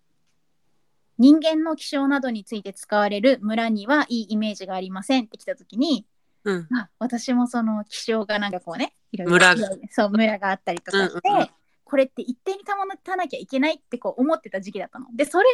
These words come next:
Speaker 1: ができないことがもう嫌だって思ってたんやけど、
Speaker 2: はいはい。
Speaker 1: で、それは人の精神は一定であるべきという考えが常識としてあるからですって来て、
Speaker 2: うーん。
Speaker 1: もうこれマジ今の自分やんと思ったの。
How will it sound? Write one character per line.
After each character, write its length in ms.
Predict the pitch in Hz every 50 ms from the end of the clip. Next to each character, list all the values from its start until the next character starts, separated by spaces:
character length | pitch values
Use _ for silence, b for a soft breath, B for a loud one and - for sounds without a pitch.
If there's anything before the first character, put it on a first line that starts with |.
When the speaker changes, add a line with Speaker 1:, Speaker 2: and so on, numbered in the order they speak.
| 494 480
Speaker 1:
が 60 | 440
で 60 | 403
き 100 | - 440
な 80 | 427 415
い 80 | 330 262
こ 80 | 233
と 120 | - - -
が 120 | 175 165
も 80 | 185 180
う 40 | -
嫌 180 | 202 226 233
だ 120 | 220 180 160 -
っ 20 |
て 80 | - 208
思 140 | 208 214
っ 40 | 220
て 100 | - -
た 80 | - 175
ん 20 |
や 60 | 175
け 100 | - -
ど、 260 | - 339 359 - - _ _ _
Speaker 2:
は 160 | - 202 185 165
い 40 |
は 160 | 147 165 156 147
い。 80 | 151 _ _ _ _ _ _ -
Speaker 1:
で、 220 | 311 311 247 190
そ 200 | - - - -
れ 100 | 285 320 349 359 427 480
は 80 | 381 262
人 240 | - - - 285 277
の 100 | 269 277
精 220 | 269 - 285 277
神 240 | 262 - - 226 208
は 100 | 196 185 -
一 120 | 214 - _ -
定 160 | - 277 285
で 120 | 240 269
あ 100 | 262 262
る 80 | 262 254
べ 140 | 214 220 220
き 180 | - 277 277
と 140 | 262 - 226
い 100 | 202 196
う 40 | 190
考 320 | - - 220 208 214 208 208
え 100 | 202 196
が 200 | 196 240 233 208
常 200 | 196 208 202 202
識 240 | 202 - - - 202
と 160 | - 196 196
し 100 | - -
て 120 | - 339 -
あ 100 | - 233
る 80 | 247 247
か 120 | - 196
ら 80 | 185 208
で 140 | 202 214 254
す 80 | -
っ 20 | -
て 140 | _ - -
来 80 | -
て、 340 | - - 226 214 185 147 - _ _ _ -
Speaker 2:
う 60 | 190
ー 440 | 185 185 185 185 190 190 190 185 180
ん。 40 |
Speaker 1:
も 60 | 175 285
う 20 |
こ 60 | 240 220
れ 20 |
マ 160 | 226 311 403 -
ジ 100 | - -
今 220 | 277 349 339 285
の 60 | 240 214
自 180 | 226 190 240
分 180 | 220 302 294 302 277
や 120 | 240 220 262
ん 100 | 233 208
と 80 | -
思 80 | 214 226
っ 40 | 202
た 100 | - 180
の。 120 | 185 156